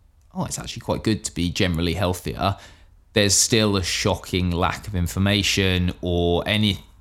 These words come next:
kind of help to actually get people to that point, other than, like, "Well, I know I should go to the gym," but you don't go to the gym, and that's fine. But just because people can access a video of it now,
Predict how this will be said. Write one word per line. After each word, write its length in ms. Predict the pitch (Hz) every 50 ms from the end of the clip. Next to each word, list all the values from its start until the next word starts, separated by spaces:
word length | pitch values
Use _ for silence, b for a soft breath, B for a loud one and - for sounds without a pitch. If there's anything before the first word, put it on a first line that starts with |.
| - -
kind 260 | - 104 95 92 92
of 100 | 87 87
help 420 | - - 117 107 95 82 - - -
to 140 | - - -
actually 300 | - - - - - 98
get 240 | - 101 98 - -
people 500 | - 98 92 - 104 92 90 90 87 - - -
to 140 | - - 110
that 200 | 107 104 - -
point, 340 | - 117 113 120 147 147 b b b b b b b b b b _ - - -
other 260 | 104 98 92 87 92
than, 280 | 90 92 92 90 90 90
like, 420 | 87 85 85 76 - - - - - - - - - - _ _
"Well, 160 | 156 175 170 151
I 40 |
know 200 | 131 135 139 139
I 40 | 131
should 160 | 127 - 98
go 60 | 101 92
to 60 | -
the 60 | -
gym," 340 | 92 - 98 - 80 95 - - - -
but 100 | - 92
you 80 | 95 92
don't 160 | 92 80 60
go 100 | 55 67
to 60 | 65
the 160 | - - - -
gym, 220 | - 131 147 151 -
and 100 | - 104
that's 160 | 101 - -
fine. 400 | - - 87 82 87 101 123 139 b b b b b b b b b b b - -
But 320 | 110 107 98 - - - - - _ - - - _ - - - _ _ - - - - - _ _
just 200 | - 127 113 - -
because 200 | 113 - 117 -
people 240 | - - 104 95 92
can 120 | - 101
access 380 | 101 104 - - - 98 - -
a 60 | 98
video 460 | 90 98 101 95 101 95 92 92 90
of 100 | 90 82
it 140 | 90 85 - 82
now, 420 | 92 90 87 85 90 90 90 92